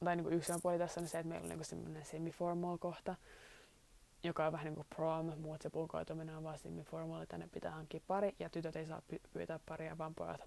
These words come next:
pyytää parin. Joten mä varmaan saan parin, joten <laughs> ei tarvitse mennä yksin sinne sitten. Joten se on tästä näin hyvä ide-, hyvä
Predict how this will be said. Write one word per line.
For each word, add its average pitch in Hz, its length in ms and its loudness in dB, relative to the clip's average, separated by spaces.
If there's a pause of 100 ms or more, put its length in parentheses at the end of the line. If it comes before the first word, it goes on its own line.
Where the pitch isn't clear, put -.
pyytää 160 280 -2
parin. 160 300 -4 (500)
Joten 233 600 6 (680)
mä 160 220 0
varmaan 196 320 4
saan 233 200 0
parin, 202 300 4
joten 175 320 0 (460)
<laughs> - 520 -14
ei 180 120 4
tarvitse 202 300 4
mennä 165 200 2
yksin 160 280 -2
sinne 180 240 -6
sitten. - 420 -6 (800)
Joten 165 200 0
se 165 100 0
on 170 80 0
tästä 165 240 -2
näin 170 280 -2
hyvä 165 200 2
ide-, 160 260 0 (280)
hyvä 165 180 4